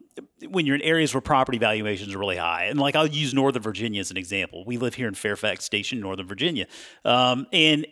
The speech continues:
you know, if you don't have enough money to put down, I mean, you, you're gonna be looking at some situations where you probably will have to take out a jumbo loan because prices here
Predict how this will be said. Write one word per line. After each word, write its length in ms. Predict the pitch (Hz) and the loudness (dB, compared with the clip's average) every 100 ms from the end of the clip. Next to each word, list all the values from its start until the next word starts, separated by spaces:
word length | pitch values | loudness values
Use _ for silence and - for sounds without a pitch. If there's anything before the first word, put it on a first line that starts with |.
| - | -14
you 380 | - 82 160 190 | -18 -18 -6 -2
know, 140 | 135 | 0
if 100 | 131 | -2
you 80 | 202 | 0
don't 120 | 285 | 0
have 180 | 165 143 | 2 2
enough 200 | 131 113 | 0 2
money 160 | 131 131 | 0 2
to 60 | 131 | 0
put 260 | 131 120 | 0 0
down, 360 | 135 135 95 87 | 0 0 0 -4
I 60 | |
mean, 180 | 95 107 | -6 -6
you, 100 | 160 | -6
you're 200 | 196 190 | -6 -4
gonna 120 | 220 | -2
be 120 | 202 151 | -2 0
looking 340 | 151 147 135 | 0 2 0
at 240 | 120 - | 0 -2
some 220 | - 135 117 | -2 -2 -2
situations 520 | 123 123 135 120 104 | -6 -2 -2 -2 -4
where 120 | 107 | -4
you 120 | 110 | -4
probably 360 | 131 117 101 104 | 0 -2 -2 -6
will 180 | 117 104 | -4 -2
have 120 | 104 | -4
to 60 | |
take 200 | - 107 | -6 -6
out 100 | 95 | -4
a 20 | 92 | -4
jumbo 300 | 101 95 87 | -6 -4 -2
loan 240 | 110 151 | 0 0
because 220 | 127 117 | 0 -6
prices 560 | - - 160 196 151 131 | -6 0 0 0 -4 -6
here 480 | 196 180 85 90 | -2 -2 -2 -6